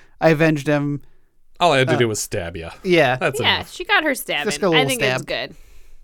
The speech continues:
Speaker 2: In the sequel, uh, nineteen seventy-four's Lady Snowblood Two, Love Song of Vengeance, we start with Snowblood still on the run for these killings,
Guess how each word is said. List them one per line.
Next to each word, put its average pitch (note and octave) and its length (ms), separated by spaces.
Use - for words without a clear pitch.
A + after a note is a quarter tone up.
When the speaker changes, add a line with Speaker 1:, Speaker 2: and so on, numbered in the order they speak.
Speaker 2:
In E3+ 120
the D3+ 60
sequel, G#3+ 640
uh, C3 200
nineteen D3 320
seventy-four's D3 680
Lady C#3 260
Snowblood C#3+ 500
Two, D3 400
Love B2 200
Song C3+ 260
of A2 100
Vengeance, B2+ 440
we A2+ 60
start C3+ 260
with B2 160
Snowblood C#3 480
still D#3+ 260
on C3+ 180
the B2+ 100
run C#3 240
for C3 120
these A#2+ 200
killings, C3 520